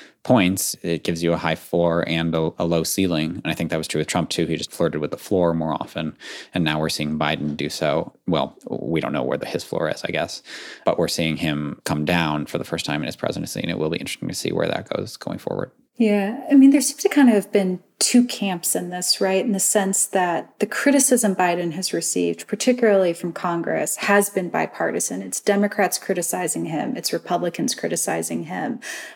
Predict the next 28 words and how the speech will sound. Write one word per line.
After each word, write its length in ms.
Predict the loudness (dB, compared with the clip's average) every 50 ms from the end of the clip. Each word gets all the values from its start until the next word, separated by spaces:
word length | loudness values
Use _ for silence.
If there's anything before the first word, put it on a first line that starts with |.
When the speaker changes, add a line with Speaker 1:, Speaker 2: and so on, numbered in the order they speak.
| _ 0
Speaker 2:
But 140 | 0 2 2
Republicans 580 | 2 0 2 2 2 2 2 4 4 4 4 4
are 60 | 2
now 180 | 2 2 0
kind 220 | 0 -2 -4 -4 -4
of 80 | -4
shifting 480 | -4 0 0 0 -2 0 -4 -2 -2 -2
the 80 | -4 -4
game 400 | -4 -2 -2 -2 0 -2 -2 -2
where 420 | 0 0 0 0 0 0 -2 -4 -6 _ 0
Biden 220 | 4 6 6 6 6
not 180 | 6 4 4
only 300 | 2 2 0 0 -2 0
did 320 | 2 2 2 2 2 0 -2
a 260 | -4 -2 -4 -4 -6 _ _ 0
bad 300 | 2 4 4 4 2 2
job 260 | 0 0 0 0 -2
of 140 | -2 -4 -4
managing 560 | -4 -2 -2 -2 -4 -4 -4 -4 -4 -4 -2
the 80 | -2 -2
withdrawal, 920 | -2 -4 -6 -8 -10 -2 0 2 4 4 4 4 4 2 2 0 -2 -6 -12 -18 -20 -20 _ _
but 240 | 4 4 4 4 2
it 80 | -2 -6
was 140 | -4 -4
a 40 | -6
political 480 | -6 -2 -2 -2 -2 -2 -8 -10 -10 -2 0
act. 480 | 2 4 4 2 0 -2 -8 -8 0
They 360 | 2 2 2 2 0 -2 -6